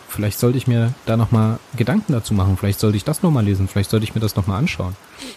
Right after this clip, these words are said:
Und vielleicht, im besten Fall, gehe ich am Ende zu der Person zurück. Und ich meine, ein Streit und eine Diskussion ist eine sehr, sehr intensive Emotion. Das ist ja auch gut so. Sonst hat,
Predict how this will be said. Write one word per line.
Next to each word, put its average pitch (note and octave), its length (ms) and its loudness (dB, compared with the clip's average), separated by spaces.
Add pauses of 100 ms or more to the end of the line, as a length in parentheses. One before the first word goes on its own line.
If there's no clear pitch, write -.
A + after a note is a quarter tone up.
Und A#2 80 0
vielleicht, C3 440 2
im A2+ 120 -4
besten - 280 0
Fall, D3 300 0 (440)
gehe B2 120 -2
ich A#2+ 160 -2
am G2+ 80 -4
Ende D#3 460 2
zu - 100 -10
der A#2+ 120 0
Person A2+ 340 0
zurück. D#3 260 -4 (640)
Und A#2 80 2
ich F#2 80 -2
meine, A#2+ 340 4 (120)
ein B2 80 2
Streit D#3+ 360 0
und A2+ 80 0
eine A2 100 4
Diskussion A#2+ 480 -2
ist G2+ 100 -2
eine A2 100 2
sehr, A#2 200 2
sehr A2+ 140 4
intensive G#2+ 720 0
Emotion. F2 500 -4 (1000)
Das G2+ 120 0
ist G2+ 100 2
ja G#2 100 2
auch G#2 120 0
gut B2+ 160 0
so. E2+ 260 -6
Sonst G2+ 260 -4
hat, A2+ 140 0